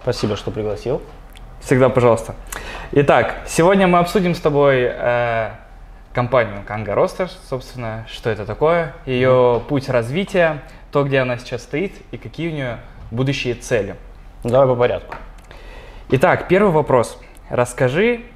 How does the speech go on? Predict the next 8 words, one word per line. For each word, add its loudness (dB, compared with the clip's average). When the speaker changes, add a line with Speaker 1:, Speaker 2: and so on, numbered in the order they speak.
Speaker 2:
о -4
нашей -2
компании -2
и -8
чем 0
она -2
занимается. -10
Speaker 1:
А, 4